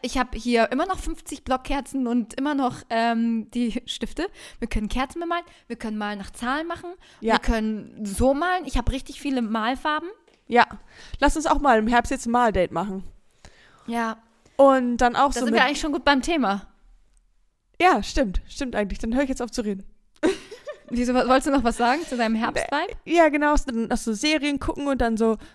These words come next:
Speaker 2: irgendwas backen und so. Es ist so richtig schön muckelig,
Speaker 1: Oh.
Speaker 2: herbstlich fühle ich das erste Mal mich.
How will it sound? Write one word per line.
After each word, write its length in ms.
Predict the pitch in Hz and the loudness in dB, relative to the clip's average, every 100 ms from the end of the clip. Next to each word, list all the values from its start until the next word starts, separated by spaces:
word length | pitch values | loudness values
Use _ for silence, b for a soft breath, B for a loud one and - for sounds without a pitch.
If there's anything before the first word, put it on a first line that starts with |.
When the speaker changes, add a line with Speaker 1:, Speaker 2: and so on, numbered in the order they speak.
| B | B
Speaker 2:
irgendwas 360 | - 254 240 233 | -2 2 2 2
backen 520 | - - 302 285 277 | -2 -2 -4 -2 -2
und 160 | 277 247 | -4 -2
so. 100 | 262 | 0
Es 100 | 262 | 0
ist 100 | - | 0
so 60 | |
richtig 260 | 339 349 370 | 0 0 -4
schön 200 | - 349 | 0 0
muckelig, 320 | 320 480 359 311 | 2 2 2 2
Speaker 1:
Oh. 20 | 285 | 2
Speaker 2:
herbstlich 420 | 277 - 196 202 | 2 0 -6 -4
fühle 160 | 240 214 | -2 -2
ich 40 | |
das 140 | 202 | -2
erste 280 | - 196 - | -2 -6 -8
Mal 160 | 180 175 | -10 -8
mich. 280 | 175 - | -8 -10